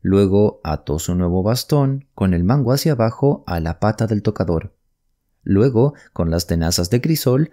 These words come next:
sacó la pequeña botella de almizcle del estuche de pinceles y, habiéndose asegurado, oliéndola, de que el exterior realmente no tenía olor, retiró el corcho de goma. Luego, lentamente y con infinito cuidado,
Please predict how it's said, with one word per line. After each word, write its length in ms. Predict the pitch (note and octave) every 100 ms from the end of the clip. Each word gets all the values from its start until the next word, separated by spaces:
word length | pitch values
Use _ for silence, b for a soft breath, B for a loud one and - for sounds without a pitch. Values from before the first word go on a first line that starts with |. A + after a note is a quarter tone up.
| b
sacó 300 | - D#3 G#3+
la 140 | G#3
pequeña 340 | D#3+ - D#3 B2
botella 400 | G2+ - A2 F2
de 80 | E2+
almizcle 480 | E2+ F#2 - C3
del 100 | A#2
estuche 380 | C#3 C#3 F#2+ F2+
de 60 | E2
pinceles 580 | F2 E2 D#3 A#2+ - b b b _
y, 400 | A#2+ G2+ F#2+ -
habiéndose 640 | G#2+ G#2+ C3+ C3+ B2+ -
asegurado, 760 | B2+ B2 A2+ G2+ C3+ C3 F2 E2+ b b
oliéndola, 840 | - F#2+ G2 A2+ E2 E2 D#2 - _
de 200 | G#2 G2+
que 160 | - F#2+
el 120 | F#2
exterior 580 | F#2 - F#2 A2+ G#2+ -
realmente 640 | F#2 F2+ A#2 C#3+ B2+ G#2
no 140 | F#2 F#2
tenía 300 | F2 F#2 D#2
olor, 400 | D2+ F#2+ C#3+ D#3 b -
retiró 640 | F#2 F#2+ F2 E2+ G2+ C3+
el 80 | B2+
corcho 340 | G2+ G2 G2+
de 100 | F#2
goma. 380 | E2+ D#2+ E2+ - _ _ _ _ _
Luego, 640 | G2+ G2 F2+ D#2 D#2+ - -
lentamente 960 | G2 G2+ C#3+ D#3 D#3 C3+ G#2 F2+ -
y 240 | G2 D3+ B2
con 240 | A#2+ A2+
infinito 640 | A#2 A2+ A2+ A#2 B2 F#2+
cuidado, 540 | - F2 F#2 F2+ A#2